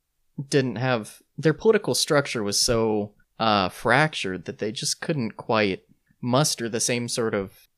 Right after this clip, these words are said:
strength that they had, and they didn't have the, you know, the, the lightning warfare. They couldn't use their blitzkrieg tactics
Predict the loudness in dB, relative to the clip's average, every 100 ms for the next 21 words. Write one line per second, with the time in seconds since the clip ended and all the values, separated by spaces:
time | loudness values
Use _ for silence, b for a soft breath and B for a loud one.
0 | _ -8 -4 2 2 2 -2 -8 -2 0
1 | 0 -2 -8 _ _ 2 4 2 0 0
2 | 2 2 0 0 -2 -2 0 0 0 -10
3 | _ -4 0 0 0 0 -2 -4 _ -4
4 | -2 2 2 2 -2 -2 0 0 0 0
5 | 0 -2 -6 _ _ -6 -2 -2 -2 -2
6 | -2 -2 -4 0 0 0 -8 -10 -10 -6
7 | -6 -6 -12 -12 -12 -14